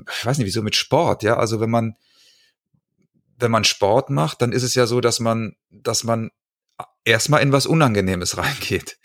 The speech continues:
Ja, dass man eigentlich den inneren Schweinehund überwindet, vielleicht auch Schmerzen hat, vielleicht Erschöpfung en-, und so weiter. Das sind ja erstmal unangenehme Sachen.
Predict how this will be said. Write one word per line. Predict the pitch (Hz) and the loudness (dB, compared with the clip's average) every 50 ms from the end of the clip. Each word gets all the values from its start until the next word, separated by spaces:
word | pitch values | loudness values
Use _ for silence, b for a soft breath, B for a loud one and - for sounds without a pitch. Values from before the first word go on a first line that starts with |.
| B B B B B B B | B B B B B B B
Ja, | - 110 113 | 0 0 2
dass | 110 113 - - | 2 0 0 0
man | 110 107 - | 0 0 2
eigentlich | 101 101 127 127 - - - - 82 107 | 2 0 0 0 0 -2 -2 -4 -8 -6
den | 104 113 117 107 | -2 0 0 2
inneren | 110 117 117 104 107 104 | 2 0 0 0 0 0
Schweinehund | - - 123 131 131 123 123 123 120 | 0 0 2 2 2 2 2 2 2
überwindet, | 110 104 113 104 113 113 110 110 104 | 2 0 0 2 2 0 0 0 -2
vielleicht | - - 110 101 - | 0 0 -2 -2 -2
auch | 104 | -4
Schmerzen | - - 110 107 110 110 - - 107 104 | -4 0 2 2 2 2 0 -2 -2 0
hat, | 107 104 101 - | 0 0 0 0
vielleicht | - 101 101 98 - - | 0 -2 -2 -2 -2 -4
Erschöpfung | - - - 120 - - - 113 104 | -4 0 0 0 0 -2 -6 -6 -4
en-, | 101 107 - | -4 -4 -4
und | - 127 127 - | -2 -2 0 2
so | 117 101 | 2 2
weiter. | 101 92 | 2 0
Das | - 101 - | 0 -2 0
sind | 135 120 | 2 2
ja | 131 | 2
erstmal | - 110 117 - 143 - | 2 2 0 0 0 0
unangenehme | - 165 151 143 120 104 104 101 98 92 95 101 | 0 0 0 2 0 0 -2 -2 -4 -4 -6 -8
Sachen. | 95 87 82 - - 92 | -8 -8 -10 -10 -14 -20